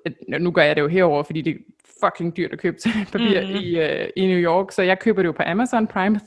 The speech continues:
Speaker 1: thank God! Øh, så for det første skal jeg ikke selv slæbe det med op, øh, men for det andet, så kan du også få sådan en palle leveret til døren. Øhm, men det er bare sådan,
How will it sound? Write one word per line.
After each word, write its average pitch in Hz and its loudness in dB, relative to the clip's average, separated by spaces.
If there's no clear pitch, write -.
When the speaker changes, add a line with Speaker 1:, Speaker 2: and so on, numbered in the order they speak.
Speaker 1:
thank 302 -4
God! 311 -4
Øh, 202 8
så 208 0
for 220 4
det 214 2
første 226 6
skal 240 4
jeg 196 6
ikke 202 -2
selv 214 2
slæbe 196 0
det 170 -4
med 185 0
op, 185 2
øh, 196 2
men 190 -2
for 190 4
det 175 4
andet, 190 0
så 214 -2
kan 214 0
du 175 4
også 160 0
få 180 2
sådan 180 -2
en 170 0
palle 180 -2
leveret 156 0
til - -10
døren. 160 -4
Øhm, 202 4
men 214 6
det 220 6
er 220 10
bare 208 6
sådan, 233 6